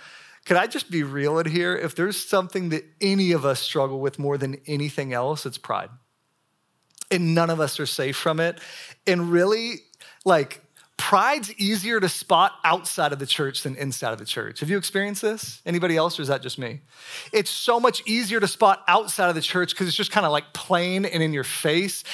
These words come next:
and you kinda get it, and people will just, like, flex, and they're like, "Yeah, I, I'm, I'm the best at this," or, "I am better than you in some way, shape, or form."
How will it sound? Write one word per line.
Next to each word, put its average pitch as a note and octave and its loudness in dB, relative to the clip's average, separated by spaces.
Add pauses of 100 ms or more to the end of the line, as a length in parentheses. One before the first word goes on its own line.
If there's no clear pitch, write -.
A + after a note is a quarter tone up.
(120)
and F3+ 2
you F3+ 2
kinda G#3 2
get D#3+ 0
it, F3+ 2
and E3 -2
people G3 0
will D#3+ 2
just, D3+ -2
like, D3 0 (120)
flex, - 0
and C#3+ -6
they're C3+ -2
like, C3 -2
"Yeah, D3+ 2
I, C3 0
I'm, C#3 -4 (400)
I'm E3+ 6
the D#3 4
best C#3+ 2
at D#3 -2
this," C#3 2
or, C#3+ -2
"I D#3+ 4
am D3 -2
better D3+ 2
than C#3+ -4
you D3 2
in C#3 -4
some D3+ -2
way, D3 0
shape, D3 0
or C#3 0
form." E3+ 0